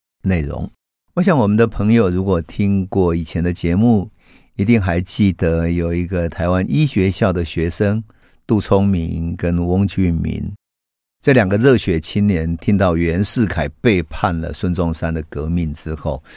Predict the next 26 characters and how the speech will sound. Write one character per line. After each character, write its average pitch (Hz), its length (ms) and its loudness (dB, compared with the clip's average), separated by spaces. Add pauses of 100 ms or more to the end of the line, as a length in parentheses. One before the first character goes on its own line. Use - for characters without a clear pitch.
(200)
决 101 220 2
定 107 260 2
到 85 320 -2 (300)
北 98 240 4
平 87 480 -4
去 90 460 2
刺 110 240 0
杀 98 200 2
袁 82 220 0
世 85 220 -4
凯。 - 200 -8 (540)
然 87 400 2
后 90 420 0 (520)
他 175 120 0
们 185 160 4
带 139 220 4
着 98 160 0
什 80 160 -6
么？ 80 140 -4
带 98 240 0
着 82 100 -2
霍 90 340 0
乱 85 380 0
的 - 280 -10
病 82 220 0
毒 58 260 -10